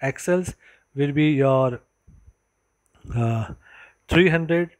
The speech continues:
M M for D one, because radius is one fifty M M. So the diameter will be three hundred plus ten, and for D two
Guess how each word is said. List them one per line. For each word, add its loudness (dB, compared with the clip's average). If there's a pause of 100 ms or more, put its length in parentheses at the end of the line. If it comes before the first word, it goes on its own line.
(480)
M -4
M -4
for -2
D 0
one, 2
because 0
radius 0
is -4
one -4
fifty -6
M -2
M. -6 (320)
So -2
the 0 (240)
diameter 0
will 0
be -6
three -4
hundred 0
plus -4
ten, -8 (440)
and -8
for -2
D 0
two -2